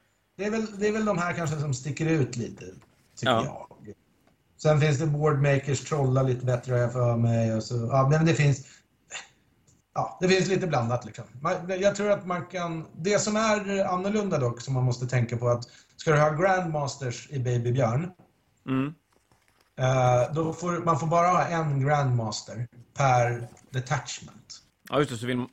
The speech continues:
Speaker 2: man spela extra mycket Dread Knights, då måste man spela dubbla detachments då?
Speaker 1: Ja, alltså, eh, ma-, man kan ju spela, eh, en detachment med en Grandmaster och, eh, tre Dread Knights. Det går ju bra, men Grandmastern är ju bättre med sin fyra invo och sådär.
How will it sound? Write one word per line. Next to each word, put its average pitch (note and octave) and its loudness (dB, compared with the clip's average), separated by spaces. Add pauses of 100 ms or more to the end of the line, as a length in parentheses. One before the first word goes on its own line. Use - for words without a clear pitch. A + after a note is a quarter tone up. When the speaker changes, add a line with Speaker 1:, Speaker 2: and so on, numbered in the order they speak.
Speaker 2:
man B2 -6
spela B2+ -6
extra E3+ -6
mycket A#2 -6 (120)
Dread A#2 -4
Knights, G2+ -6
då A#2 -4
måste A#2 -6
man G#2+ -4
spela G#2 -6
dubbla G2+ -2
detachments A2+ -6
då? - -20 (640)
Speaker 1:
Ja, E3+ 0
alltså, F3 -4
eh, E3 -2
ma-, D#3 -8
man D#3 -4
kan E3+ -4
ju D#3+ -2
spela, C#3 0
eh, C3 -4
en B2+ -2
detachment B2 -2
med B2 -2
en A#2 2
Grandmaster B2+ 0
och, - -12
eh, G#2+ -2
tre A#2+ 2
Dread F3+ 2
Knights. A#2 -4
Det E3+ -4
går E3+ 2
ju C3 2
bra, A2+ 0
men C3 2
Grandmastern C#3 0
är B2+ -2
ju G#2+ -4
bättre - -6
med A2 -12
sin A2 -12
fyra A2+ -4
invo G#2+ 0
och G2+ -10
sådär. - -12